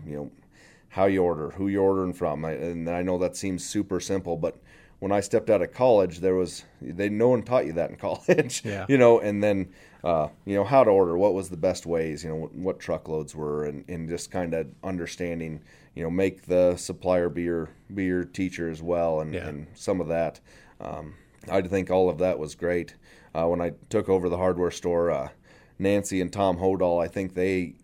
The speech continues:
Speaker 1: they had been working there for thirty plus years at that time, and,
Speaker 2: A lot
Speaker 1: and they
Speaker 2: of,
Speaker 1: were,
Speaker 2: lot of
Speaker 1: and they
Speaker 2: knowledge
Speaker 1: worked
Speaker 2: and
Speaker 1: for
Speaker 2: experience
Speaker 1: <laughs>
Speaker 2: there, yeah.
Speaker 1: Yep. I walked into the store and I couldn't find some of the stuff we were looking for, but Nancy had pl-, you know, had placed it wherever it was, so she knew where everything
Speaker 2: Yeah.
Speaker 1: was, and that was,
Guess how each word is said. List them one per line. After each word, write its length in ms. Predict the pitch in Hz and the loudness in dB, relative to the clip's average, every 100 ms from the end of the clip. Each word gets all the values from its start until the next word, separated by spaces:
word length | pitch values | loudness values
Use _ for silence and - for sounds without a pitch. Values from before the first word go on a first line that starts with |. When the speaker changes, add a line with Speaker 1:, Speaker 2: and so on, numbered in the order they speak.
| _ | _
Speaker 1:
they 280 | - 82 87 | -14 -4 -2
had 180 | 87 73 | -2 -4
been 200 | 85 82 | -6 -4
working 320 | 82 78 82 | -6 -6 -6
there 160 | 82 80 | -4 -6
for 160 | - | -8
thirty 340 | 78 - 82 78 | -8 -6 -4 -6
plus 380 | - 90 78 82 | -4 -4 -4 -6
years 300 | 82 82 78 | -4 -4 -8
at 120 | - | -6
that 240 | 87 - | -6 -6
time, 400 | - 78 78 78 | -8 -10 -8 -8
and, 120 | 73 71 - - | -10 -12 -20 -16
Speaker 2:
A 40 | 82 | -8
lot 80 | 82 | -4
Speaker 1:
and 80 | |
they 40 | 82 | -4
Speaker 2:
of, 60 | |
Speaker 1:
were, 140 | 78 104 | -4 -4
Speaker 2:
lot 100 | 98 | -4
of 60 | |
Speaker 1:
and 80 | 87 | -4
they 40 | - | -2
Speaker 2:
knowledge 140 | 82 | -2
Speaker 1:
worked 160 | 85 98 | -2 -2
Speaker 2:
and 80 | 85 | -6
Speaker 1:
for 40 | |
Speaker 2:
experience 560 | 78 - 117 98 - - | -8 -6 -6 -6 -10 -12
Speaker 1:
<laughs> 20 | |
Speaker 2:
there, 200 | 87 90 | -8 -8
yeah. 180 | 90 107 | -8 0
Speaker 1:
Yep. 300 | 117 95 - - - - - | 4 4 2 -12 -20 -20 -8
I 180 | 92 87 | 0 2
walked 340 | 90 92 90 92 | 4 4 4 -2
into 200 | 92 82 | -4 -4
the 60 | |
store 340 | - 95 92 90 | -6 2 4 4
and 80 | |
I 80 | 82 | 0
couldn't 300 | 85 90 85 | -2 -6 -6
find 340 | - 92 90 92 | -4 -2 -2 -2
some 180 | 95 90 | -4 -4
of 80 | |
the 40 | 80 | -6
stuff 300 | - 92 90 | -2 -2 0
we 80 | 90 | 0
were 100 | 85 | 2
looking 300 | 92 90 87 | 0 -2 -4
for, 180 | 87 80 | -2 -2
but 160 | 78 | -2
Nancy 320 | 87 92 92 | -4 -4 -4
had 180 | 82 78 | -6 -8
pl-, 180 | - 101 - | -14 -16 -8
you 120 | 107 | -4
know, 100 | 82 | -4
had 160 | 80 | -4
placed 320 | - 98 92 - | 0 0 0 -6
it 80 | |
wherever 340 | 95 95 90 90 | 2 2 4 0
it 60 | |
was, 300 | 80 92 85 | 0 0 0
so 80 | - | -6
she 160 | 80 104 | -10 -6
knew 160 | 101 92 | -4 0
where 80 | 90 | 2
everything 300 | 90 87 85 | 2 -2 -4
Speaker 2:
Yeah. 80 | 82 | -2
Speaker 1:
was, 260 | 85 85 | -2 -2
and 80 | 80 | -4
that 140 | 85 71 | -8 -6
was, 260 | 76 - | -8 -12